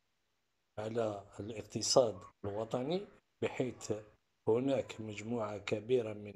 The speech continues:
الاقتصاديين يستعملوا الانترنت، وكاين الناس اللي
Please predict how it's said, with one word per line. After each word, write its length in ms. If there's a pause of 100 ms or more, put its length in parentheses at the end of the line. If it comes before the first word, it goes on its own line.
الاقتصاديين 920
يستعملوا 640 (540)
الانترنت، 680 (880)
وكاين 300
الناس 380
اللي 280